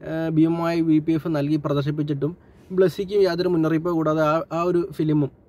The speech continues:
ഇവരുടെ ban ചെയ്തു. അതുപോലെ തന്നെ ഒരു, എന്താണ്, വിനീത് ശ്രീനിവാസൻ അടക്കം, ആ, channel ചർച്ചകൾ, ചർച്ചകളിൽ വന്ന് അദ്ദേഹം പറഞ്ഞിട്ടുണ്ട്, സിനിമ റിലീസ് ചെയ്യുന്ന തലേന്നാണ് യാതൊരു മുന്നറിയിപ്പും ഇല്ലാതെ ഈ ഇന്ന ban news അവരും തന്നെ അറിയുന്നത്.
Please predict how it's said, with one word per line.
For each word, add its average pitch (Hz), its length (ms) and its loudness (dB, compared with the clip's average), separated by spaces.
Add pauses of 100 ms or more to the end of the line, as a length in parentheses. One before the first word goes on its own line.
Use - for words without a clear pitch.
ഇവരുടെ 143 500 0
ban 143 260 0
ചെയ്തു. 123 340 -2 (420)
അതുപോലെ 160 460 2
തന്നെ 160 280 -2
ഒരു, 147 340 2 (100)
എന്താണ്, 143 380 0 (320)
വിനീത് 151 220 2
ശ്രീനിവാസൻ 165 500 0
അടക്കം, 151 360 -2 (120)
ആ, 139 100 -4 (440)
channel 143 220 0
ചർച്ചകൾ, 147 360 -2 (140)
ചർച്ചകളിൽ 147 460 0
വന്ന് 156 180 0
അദ്ദേഹം 143 400 0
പറഞ്ഞിട്ടുണ്ട്, 139 320 0 (460)
സിനിമ 202 240 4
റിലീസ് 208 280 0
ചെയ്യുന്ന 196 260 0
തലേന്നാണ് 175 500 0
യാതൊരു 160 380 0
മുന്നറിയിപ്പും 160 640 0
ഇല്ലാതെ 143 420 2 (560)
ഈ 160 180 2
ഇന്ന 160 240 2
ban 156 400 2
news 156 400 -2
അവരും 160 320 2
തന്നെ 175 120 -2
അറിയുന്നത്. 127 420 -2